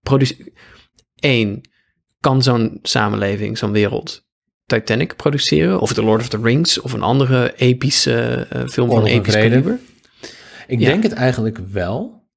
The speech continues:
Speaker 1: Je denkt van wel?
Speaker 2: Ja, ik vermoed eigenlijk dat er altijd behoefte aan spektakel zal zijn. Ik denk niet dat dat per se een ijdel verlangen is.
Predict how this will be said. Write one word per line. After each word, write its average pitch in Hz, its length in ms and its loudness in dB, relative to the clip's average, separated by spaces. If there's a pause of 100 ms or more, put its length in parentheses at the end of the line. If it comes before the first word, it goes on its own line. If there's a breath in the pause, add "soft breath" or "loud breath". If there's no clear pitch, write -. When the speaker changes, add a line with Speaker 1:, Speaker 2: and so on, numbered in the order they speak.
(100)
Speaker 1:
Je 131 120 0
denkt 143 220 2
van 135 120 0
wel? 214 320 -4 (420)
Speaker 2:
Ja, 127 480 2 (1040)
ik 143 180 -2
vermoed 147 680 0
eigenlijk 143 500 0
dat 117 340 2 (800 soft breath)
er 107 440 4
altijd 143 340 0
behoefte 127 300 2
aan 110 180 2
spektakel 117 840 0
zal 104 400 2
zijn. 175 500 0
Ik 120 140 -4
denk 139 140 2
niet 147 140 0
dat 123 140 0
dat 117 140 0
per 120 100 0
se 120 100 2
een 104 180 0
ijdel 107 300 4
verlangen 147 360 -2
is. 180 320 -2